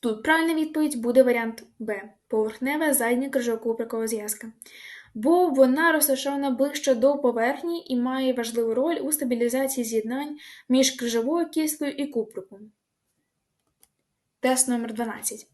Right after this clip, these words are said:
Чоловік шістдесяти п'яти років звернувся до лікаря-невролога зі скаргами на біль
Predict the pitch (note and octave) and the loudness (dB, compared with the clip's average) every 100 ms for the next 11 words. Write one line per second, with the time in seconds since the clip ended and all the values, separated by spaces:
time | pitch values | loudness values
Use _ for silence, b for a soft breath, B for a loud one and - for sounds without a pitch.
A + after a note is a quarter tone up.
0 | _ - C4+ C4+ C4 F#4 - C4 A#3 A#3+ | _ 0 6 6 6 0 -4 0 0 0
1 | - B3 B3 B3 A3 G#3+ C4 E4+ D#4 B3 | -2 -4 -2 0 2 2 0 -4 0 2
2 | A#3 D4 D4 C4 A3 A3+ C4+ D4 C#4+ C#4 | 2 -2 -2 0 0 -2 -4 -4 -4 -2
3 | A#3+ G#3 G3+ G3 B B - A#3 - B3+ | -2 -4 -8 -12 B B -2 2 2 2
4 | C4+ D4 D4+ C#4 A3 A#3 D4+ | 0 0 -2 -2 -2 -4 -6